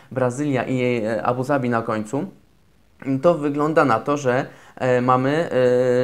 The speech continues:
e, sytuację, że po prostu Williams już sobie przygotował, ile tam będą mieli przednich skrzydeł, ile tam będą mieli,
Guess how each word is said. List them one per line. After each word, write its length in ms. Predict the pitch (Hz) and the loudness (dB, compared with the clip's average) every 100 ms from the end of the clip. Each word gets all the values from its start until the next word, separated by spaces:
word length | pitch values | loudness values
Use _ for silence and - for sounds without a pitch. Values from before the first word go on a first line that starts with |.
| 123 120 104 - - - _ - 76 | 0 -2 -8 -12 -18 -20 _ -18 -14
e, 40 | |
sytuację, 480 | - 156 139 117 202 | -12 -2 0 0 0
że 80 | 208 | 0
po 120 | 208 | -2
prostu 280 | 214 214 226 | -2 -2 0
Williams 280 | 214 190 175 | 2 0 0
już 140 | 190 | -2
sobie 180 | 185 156 | -2 -2
przygotował, 580 | - 165 123 170 135 131 | -2 -2 2 4 4 4
ile 160 | 135 | 0
tam 180 | 131 127 | 0 -2
będą 200 | 131 127 | -2 -2
mieli 260 | 127 127 120 | -2 -2 -4
przednich 340 | 147 123 120 | -6 -6 -8
skrzydeł, 420 | - - 139 123 | -10 -6 -2 0
ile 180 | 123 123 | 0 0
tam 180 | 123 123 | 0 -2
będą 200 | 127 123 | -2 -2
mieli, 320 | 127 123 | 0 -2